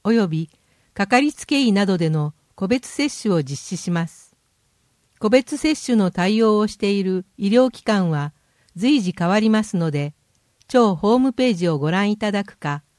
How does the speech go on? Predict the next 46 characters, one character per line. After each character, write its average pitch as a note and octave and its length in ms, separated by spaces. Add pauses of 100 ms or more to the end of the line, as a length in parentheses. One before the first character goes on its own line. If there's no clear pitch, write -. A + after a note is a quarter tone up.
(480)
コ B3 200
ー C#4 60
ル D4 100
セ D4+ 200
ン C#4+ 60
タ F#3+ 240
ー E3 60
へ C#3+ 240
ご D#3+ 120
確 G3+ 260
認 G#3+ 200
く G3+ 80
だ F#3+ 140
さ F#3 180
い。 D3+ 100 (1200)
個 G#3+ 80
別 C#4 240
接 D4+ 260
種 B3 140
に G3+ 160
は D#3+ 240 (120)
予 E3 100
約 A3 280
が G#3 160
必 - 280
要 G3 180
で F3+ 140
す。 - 260 (840)
予 G3 100
約 C4+ 280
方 C#4 260
法 F#3 280
は D3 220 (500)
病 A#3 260
院 C4 160
に B3 120
よ A3+ 100
っ A3 60
て - 180
異 G#3+ 220
な B3+ 120
り A#3+ 120
ま B3 120
す - 140
の F#3 160
で、 D#3 260